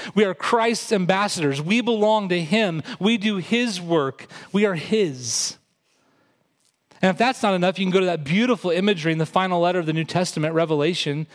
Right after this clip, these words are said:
where John in this letter talks about how the church is like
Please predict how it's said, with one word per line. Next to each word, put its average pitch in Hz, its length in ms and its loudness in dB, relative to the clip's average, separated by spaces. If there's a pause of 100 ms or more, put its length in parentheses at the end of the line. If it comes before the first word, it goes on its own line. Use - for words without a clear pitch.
(220)
where 156 300 4 (180)
John 170 600 0
in 160 100 -2
this 156 200 -2
letter 170 360 2
talks 208 420 0
about 160 300 0
how 156 320 2 (220)
the 160 100 2
church 214 460 0
is 165 200 0
like 165 220 2